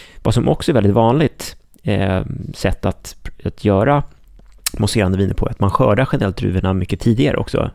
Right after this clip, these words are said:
än vad du skulle göra för ett vitt vin eller ett rött vin till exempel. Och det är för att du vill bevara mycket av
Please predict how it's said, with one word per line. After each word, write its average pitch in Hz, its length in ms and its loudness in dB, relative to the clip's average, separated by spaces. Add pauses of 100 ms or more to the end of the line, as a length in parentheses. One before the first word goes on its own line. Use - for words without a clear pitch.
än 104 140 -2
vad 92 80 0
du 95 40 -2
skulle 98 180 0
göra - 80 0
för - 120 -4
ett - 80 -12
vitt - 200 -6
vin 98 100 0
eller - 120 -4
ett - 80 -10
rött - 200 -2
vin - 120 0
till - 140 -4
exempel. - 400 -2 (460)
Och - 140 0
det 139 80 6
är 139 40 4
för 131 80 2
att 95 40 -2
du 98 80 2
vill 90 140 2
bevara 104 460 2
mycket 92 340 -2
av 87 220 -2